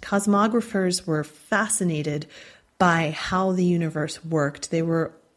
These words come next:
almost astronomers, but with this kind of focus as well on the earth, on earth sciences. So if you just,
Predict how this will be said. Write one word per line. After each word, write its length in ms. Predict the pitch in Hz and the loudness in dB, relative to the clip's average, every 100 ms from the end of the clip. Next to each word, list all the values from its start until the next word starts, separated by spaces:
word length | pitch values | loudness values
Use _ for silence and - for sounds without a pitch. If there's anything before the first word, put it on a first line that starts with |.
| - | 2
almost 460 | 254 269 247 - | 4 4 4 0
astronomers, 800 | 196 - 214 226 220 165 156 156 - - - _ | -6 -4 0 2 2 0 -2 -4 -10 -18 -20 _
but 280 | - 196 - | 2 2 2
with 220 | 190 180 | 0 0
this 180 | 185 175 | 0 0
kind 180 | - 180 | 0 -2
of 120 | 180 | -2
focus 480 | - 196 190 185 185 | 2 2 2 0 -2
as 120 | 175 | 0
well 280 | 175 170 165 | 2 2 2
on 380 | - 165 160 156 | 0 -2 -2 -2
the 180 | 165 - | -4 -2
earth, 400 | 156 131 156 - - | 0 0 -2 -10 -8
on 280 | 160 151 - | -4 -4 0
earth 200 | 170 170 | 0 0
sciences. 640 | - 165 151 143 135 139 - - - - - | -4 -4 -4 -4 -6 -8 -10 -16 -20 -20 -12
So 600 | - 226 214 208 202 190 | -2 2 6 6 4 2
if 220 | 190 190 | 2 2
you 80 | 196 | -2
just, 340 | 185 185 - | 0 -2 -4